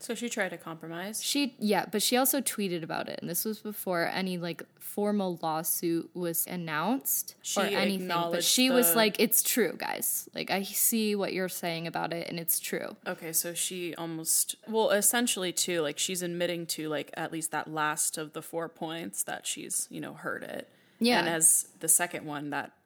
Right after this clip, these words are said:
Speaker 1: she's like, "I acknowledge that there is, like, a substantial"
Speaker 2: Not even that, but she just was kind of like, "Radiohead feels like it, it was similar."
Speaker 1: Okay.
Speaker 2: So,
Speaker 1: Okay,
Speaker 2: but, like,
Speaker 1: anyway.
Speaker 2: Jeff Peretz, he is a copyright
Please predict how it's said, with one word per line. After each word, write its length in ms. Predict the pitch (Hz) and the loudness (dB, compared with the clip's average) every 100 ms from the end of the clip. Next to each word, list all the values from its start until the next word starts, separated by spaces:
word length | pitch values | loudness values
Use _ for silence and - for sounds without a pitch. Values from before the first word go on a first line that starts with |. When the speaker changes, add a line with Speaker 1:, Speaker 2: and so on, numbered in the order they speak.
| _ | _
Speaker 1:
she's 320 | - - 165 147 | -6 -2 0 -2
like, 180 | 143 - | -4 -4
"I 120 | 165 | -4
acknowledge 540 | 151 156 147 156 - | -2 -2 -2 -2 -2
that 160 | 147 - | -4 -6
there 120 | 139 | -6
is, 120 | - - | -4 -4
like, 140 | - | -2
a 60 | - | 0
substantial" 1000 | 160 - - 160 - - - 98 - 190 - | 0 4 4 4 -4 -6 -6 -4 -4 -4 4
Speaker 2:
Not 260 | 247 294 | 6 8
even 300 | 370 262 220 | 6 4 6
that, 320 | 190 180 233 233 | 6 6 4 0
but 100 | 214 | 0
she 340 | - 226 226 | 2 2 2
just 340 | 214 233 226 - | 2 2 2 2
was 180 | 220 | 0
kind 240 | - 220 208 | 0 2 2
of 120 | 190 | 0
like, 320 | 190 170 165 | 0 0 -2
"Radiohead 580 | 190 196 262 285 254 208 | 0 4 4 4 2 0
feels 360 | 202 202 185 - | 0 -2 0 0
like 180 | 170 170 | 0 -4
it, 180 | 143 - _ | -6 -8 _
it 160 | 175 - | -6 -4
was 240 | 160 - | -4 0
similar." 600 | - - - - - 214 - 185 | 0 0 -6 -8 -8 -10 -14 -14
Speaker 1:
Okay. 280 | 180 - | -14 -10
Speaker 2:
So, 500 | - - 190 170 165 165 - | -4 0 2 0 -2 -6 -8
Speaker 1:
Okay, 180 | 214 190 | -6 2
Speaker 2:
but, 80 | 269 | 6
like, 140 | 285 | 6
Speaker 1:
anyway. 380 | 262 185 151 175 - | 6 2 -2 -4 -6
Speaker 2:
Jeff 320 | - 247 285 - | 0 0 0 -4
Peretz, 800 | - 240 202 190 254 - - - - | -2 2 4 2 0 0 0 0 -6
he 460 | - - 226 214 214 | -18 -6 -2 2 2
is 420 | 208 - 202 185 | 0 -2 -2 -2
a 280 | - 202 190 | -4 -4 -6
copyright 760 | 180 - 175 202 196 190 185 | -6 -4 -4 -2 -2 -2 -4